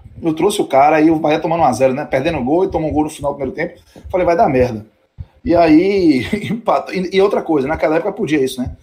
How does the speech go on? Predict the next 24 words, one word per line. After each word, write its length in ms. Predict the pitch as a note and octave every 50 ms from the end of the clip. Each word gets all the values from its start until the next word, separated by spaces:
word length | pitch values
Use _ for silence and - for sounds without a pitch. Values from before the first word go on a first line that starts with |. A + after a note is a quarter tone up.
| _ _ _ _
Tinha 140 | - - F#3+
uma 60 | G3+
menina 680 | G#3+ A3 G3 E3+ D3+ D3 D3 D#3 D#3+ F3+ G3+ - - - _ _ _ _ _ _ _ _ _ _ _ _ _ _ _ _ -
que 140 | - E3+
tava 400 | D#3+ - - C#3+ C#3 C3+ C3+ C3+
com 180 | C3+ - E3 D#3
o 60 | C3+
pai 460 | A2+ - C#3 C3 C3 C3 C3 G#2+ G#2 - _ _
e 200 | - D#3 D#3 - _ _ _
dois 280 | - D#3 F#3+ A3 A3+ G3+
irmãos, 680 | F#3+ D3+ C3+ C3 B2 A#2+ A#2+ B2+ D3+ - - - - _ - - - - - - _ _ _ - - - - _ _ -
o 140 | E3+ E3+ D#3+
pai 280 | - - F3+ G#3 G#3+
e 20 | G#3+
os 120 | A3+ G3 F#3+
irmãos 320 | F#3 D#3 D3+ D3+ D#3 D3+
Bahia, 460 | D#3 F#3+ F3+ D3 B2+ C3 D3 E3+ F3
e 20 | E3+
na 120 | E3+ F3
Vitória, 500 | E3+ F#3 A3 G#3+ - - D3 D#3 F3 E3+
fã 220 | - - F#3+ G#3
de 100 | G3+ G#3+
Roger, 580 | G3+ C3 B2+ C3+ D3 D#3 C#3 A2+ A2+ G2+ F2+ - _ - _ _ _ _ _
goleiro, 600 | - D3 E3+ E3 C3+ C3 C3+ C3+ C3 A#2 G#2 -